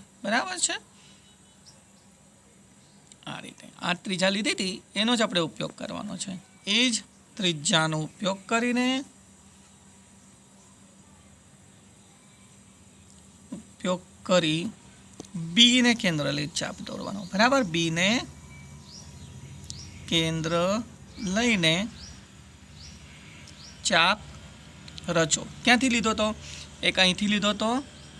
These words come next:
પછી આપણે અહીંથી લીધો તો, બરાબર? અહીંયા છેદે છે, બરાબર? હવે છેદે ત્યાં શું નામ આપવાનું?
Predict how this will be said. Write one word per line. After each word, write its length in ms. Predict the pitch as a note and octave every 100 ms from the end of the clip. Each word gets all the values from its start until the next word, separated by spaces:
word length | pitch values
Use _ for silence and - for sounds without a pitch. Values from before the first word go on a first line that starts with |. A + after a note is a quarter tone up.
| - -
પછી 240 | - D#3+ F#3+
આપણે 200 | F3 F#3
અહીંથી 280 | F3+ D3+ C#3+
લીધો 220 | C3 -
તો, 120 | - - - - - - -
બરાબર? 360 | F3+ G3 F#3+
અહીંયા 260 | G#3+ G3+ G#3+
છેદે 320 | G#3 F#3 E3
છે, 120 | D3+ C3
બરાબર? 340 | D3+ F#3+ A3+
હવે 200 | G#3+ F3+
છેદે 280 | F#3+ G3+ F3 G3
ત્યાં 160 | G3+
શું 180 | G3+ A#3
નામ 180 | A3 G#3+
આપવાનું? 520 | G#3+ - A3 G#3 A3+